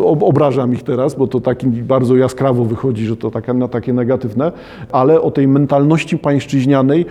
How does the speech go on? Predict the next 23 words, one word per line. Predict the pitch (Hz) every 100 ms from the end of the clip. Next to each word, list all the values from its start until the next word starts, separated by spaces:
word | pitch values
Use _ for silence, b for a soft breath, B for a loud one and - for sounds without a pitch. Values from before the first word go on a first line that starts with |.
| B B
można | 127 151
do | 143
dzisiejszego | 147 160 - 180 202 165 139
dnia | 113 113
mówić, | 113 101 - -
że | -
ta | -
mentalność | - 127 139 151 147
pańszczyźniana | 143 - 131 143 147 143
polega | 131 131 135
na | 143
tym, | 139 135
to | - 175
ma | 165 151
być | 127 156 143 - - 135
za | 117 120 160
mnie | 143 123 120 104
zrobione, | 110 117 113 117 104 50 - B B B B
to | 143
ma | 143 139
być | 143 127
dla | 117 147 147
mnie. | 127 110 107